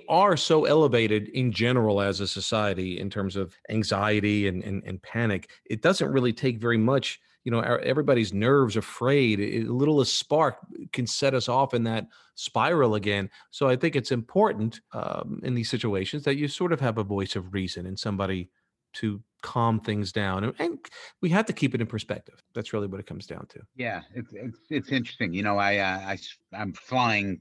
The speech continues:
Speaker 2: was on the phone with the airline, and I know I've said this to you before off the record, and I would never admit it, but the plane is packed, and we got crappy seats in the middle of the back of the bus.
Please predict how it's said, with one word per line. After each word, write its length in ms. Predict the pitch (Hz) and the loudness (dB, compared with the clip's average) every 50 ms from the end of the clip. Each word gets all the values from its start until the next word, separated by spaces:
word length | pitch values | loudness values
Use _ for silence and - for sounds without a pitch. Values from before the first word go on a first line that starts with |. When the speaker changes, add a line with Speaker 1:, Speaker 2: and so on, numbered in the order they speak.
| _ _ - | _ _ -8
Speaker 2:
was 200 | 98 90 87 92 | -6 -6 -2 -2
on 180 | 101 98 98 98 | -2 0 0 -2
the 80 | 95 | -4
phone 340 | - - - 104 95 90 87 | -4 -4 -4 -4 -2 -2 -2
with 160 | 90 87 - | -4 -4 -4
the 140 | - 98 92 | -2 -2 0
airline, 600 | 90 87 87 87 85 80 80 80 82 82 80 78 - _ _ | 0 0 0 -2 -2 -2 -2 -4 -4 -6 -8 -10 -14 _ _
and 420 | 92 92 87 85 85 82 78 92 - - | -6 -4 -4 -4 -4 -6 -8 -8 -8 -4
I 120 | - 92 | -2 -2
know 220 | 90 92 95 107 117 | 0 2 2 4 4
I've 120 | 117 113 | 2 0
said 240 | - - 147 131 110 | 0 0 0 0 0
this 160 | 110 107 - - | -2 -4 -4 -2
to 120 | - 120 | 0 0
you 100 | 117 107 | 0 0
before 680 | 104 95 90 - - 117 110 98 90 90 87 87 85 - _ _ _ _ _ _ _ - | 0 -4 -10 -8 -6 -4 -4 -2 -2 -2 -2 -4 -4 -8 _ _ _ _ _ _ _ -6
off 240 | 92 101 113 117 - _ | -2 0 0 0 -2 _
the 100 | - 131 117 | -4 -4 -2
record, 480 | 113 117 113 107 - - 90 87 85 | 0 0 -2 -2 -4 -6 -6 -6 -6
and 100 | 85 85 | -6 -6
I 60 | 82 82 | -6 -6
would 160 | 85 82 80 | -6 -6 -4
never 320 | 90 92 92 87 98 98 | -2 -2 -2 0 0 -2
admit 300 | 95 90 92 101 104 95 85 | -2 0 0 0 0 0 0
it, 160 | 82 92 98 - _ _ _ - - - _ _ _ - | -2 -4 -6 -12 _ _ _ -20 -20 -20 _ _ _ -2
but 160 | 101 90 87 - _ _ _ _ _ _ | -2 -2 -2 -4 _ _ _ _ _ _
the 100 | - - - _ _ _ | -10 -10 -10 _ _ _
plane 360 | - 123 131 139 143 147 147 | -4 2 4 4 4 4 2
is 360 | 101 82 95 107 107 - - - _ _ _ _ | 0 -2 -2 -4 -4 -4 -6 -12 _ _ _ _
packed, 720 | - - - - 123 123 92 76 - - _ _ - - - _ _ _ _ _ _ _ _ - | -12 -10 -8 -6 -6 -6 -6 -6 -10 -16 _ _ -20 -20 -20 _ _ _ _ _ _ _ _ -8
and 160 | 101 95 92 | -6 -4 -2
we 100 | 95 92 | -4 -2
got 220 | 87 107 98 90 - _ | 0 0 0 0 -2 _
crappy 800 | - - - - 151 143 131 - - 143 131 127 117 101 92 - _ | -14 -14 -6 -2 -2 -2 -2 -2 -2 -4 -4 -4 -8 -10 -14 -16 _
seats 460 | - - - - 139 123 110 - - | -10 -8 -4 -2 -2 -2 -4 -4 -4
in 100 | 120 107 | -2 0
the 100 | 95 87 | 0 0
middle 480 | 85 90 95 104 117 120 117 127 123 117 | 0 0 0 2 2 2 2 0 0 0
of 80 | 104 90 | -2 -2
the 60 | 82 | -2
back 320 | 78 95 101 107 98 - | -2 -2 -2 -2 -2 -4
of 80 | 107 92 | -6 -6
the 80 | 90 | -4
bus. 540 | 80 78 87 85 73 65 - - - - - | -4 -2 -2 -2 -4 -4 -8 -14 -14 -14 -16